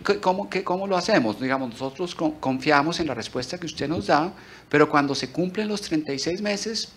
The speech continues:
cruzamos con Migración Colombia y rebalanceamos todo y vemos si la persona efectivamente estuvo esos meses que dijo que estuvo aquí. Y si queda alguna colita, le informamos y le decimos, "Oiga,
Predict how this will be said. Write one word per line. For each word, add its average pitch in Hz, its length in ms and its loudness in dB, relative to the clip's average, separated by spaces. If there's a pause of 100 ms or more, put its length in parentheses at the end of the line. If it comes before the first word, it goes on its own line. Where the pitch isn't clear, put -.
(200)
cruzamos 175 600 0
con 170 200 -4
Migración 139 500 0
Colombia 180 600 2 (560)
y 190 340 2 (300)
rebalanceamos 139 760 4
todo 156 300 4
y 156 60 0
vemos 151 380 0
si 143 100 -4
la 120 120 0
persona 113 320 -6
efectivamente 123 540 -8
estuvo 135 540 -4 (320)
esos 135 360 -4
meses 135 320 -2
que 123 100 -4
dijo 113 220 -4
que 117 100 -10
estuvo 123 340 -6
aquí. 156 320 0 (560)
Y 139 320 2
si 127 280 -4
queda 151 520 4
alguna 156 440 2
colita, 165 540 0
le 139 100 -2
informamos 113 560 -8
y 143 40 -8
le 120 60 -6
decimos, 131 300 -8
"Oiga, 147 280 -2